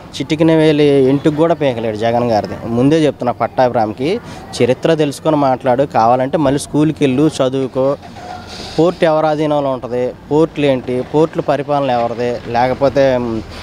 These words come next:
దానికి సంబంధించిన యంత్రాంగం అంతా ఎవరు నడిపిస్తారు? ఎవడరా బాబు నువ్వు? నీకు తెలిసి తెలియకుండా మాట్లాడుతానా నువ్వు? అసలు నువ్వు నోరు మూసుకుంటే మంచిది. టీవీ డిబేట్లో కూడా జగన్ రెడ్డి అంటే, జగన్ రెడ్డి ఏంట్రా బాబు?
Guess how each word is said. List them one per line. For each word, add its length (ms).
దానికి 240
సంబంధించిన 640
యంత్రాంగం 540
అంతా 200
ఎవరు 300
నడిపిస్తారు? 720
ఎవడరా 420
బాబు 280
నువ్వు? 220
నీకు 300
తెలిసి 300
తెలియకుండా 480
మాట్లాడుతానా 800
నువ్వు? 220
అసలు 260
నువ్వు 500
నోరు 260
మూసుకుంటే 400
మంచిది. 360
టీవీ 320
డిబేట్లో 500
కూడా 160
జగన్ 320
రెడ్డి 180
అంటే, 120
జగన్ 300
రెడ్డి 220
ఏంట్రా 300
బాబు? 380